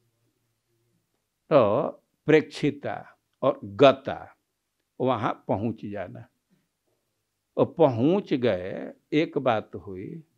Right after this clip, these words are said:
लेकिन उससे भिन्न है स्पृष्टा। स्पृष्टा का अर्थ है ललाट से स्पर्श करना। और आश्रिता, वहीं कहीं कुटिया लहा लिए, कोई संस्था पकड़ लिए,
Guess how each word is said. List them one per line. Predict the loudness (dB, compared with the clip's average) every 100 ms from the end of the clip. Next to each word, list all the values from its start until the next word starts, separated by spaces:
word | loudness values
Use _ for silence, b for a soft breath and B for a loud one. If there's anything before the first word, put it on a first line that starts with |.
| _ _ _
लेकिन | -4 -2 -4 0
उससे | 0 -2 -4 -4
भिन्न | -4 -4 -2 -2
है | -2 -6
स्पृष्टा। | -10 -12 -10 -8 -8 -12 -14 -14 -16 _ _ _ -10
स्पृष्टा | -10 -8 -8 -8 -4 -4
का | -2 -6
अर्थ | -2 -2 -2 -4
है | -6
ललाट | -2 0 2 0 -2
से | -4 -6 -4
स्पर्श | -8 -10 -8 -8 -10
करना। | -16 -16 -14 -18 _ _ _ _ _ _ _ _ _ _ _ _ _ _ _ _ _ _ _ 2
और | 6 6 4 4
आश्रिता, | 4 4 0 2 2 0 -8 -8 -12 _
वहीं | -4 -2 -2 -2
कहीं | -2 -2 -2 -8 -8
कुटिया | -8 0 2 4 4 0 -4
लहा | -4 0 0
लिए, | 0 -4 -6 -6
कोई | -4 -4
संस्था | -4 -6 -8 -8 -8
पकड़ | -6 -8 -6 -4 -4
लिए, | -4 -8 -8 -10